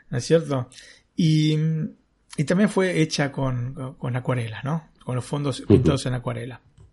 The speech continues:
Speaker 2: La vaca vaquera, zafarrancho en el rancho.
Speaker 1: Ahí está.
Speaker 2: <laughs> Aquí en España. <laughs>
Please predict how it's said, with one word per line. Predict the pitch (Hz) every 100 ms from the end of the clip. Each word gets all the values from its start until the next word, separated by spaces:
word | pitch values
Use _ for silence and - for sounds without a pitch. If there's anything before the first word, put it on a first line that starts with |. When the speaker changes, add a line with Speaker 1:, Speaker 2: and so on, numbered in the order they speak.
| _ _ _ _ _ - -
Speaker 2:
La | 92
vaca | 85 80 90
vaquera, | 87 82 90 98
zafarrancho | - 87 85 82 82 80 87
en |
el | 85
rancho. | 87 110 87 - - - - -
Speaker 1:
Ahí | 160 170 160
está. | - -
Speaker 2:
<laughs> |
Aquí | 87 113
en | 98
España. | 87 - 92 92 87 -
<laughs> | - 101 - - 139 - - 107 -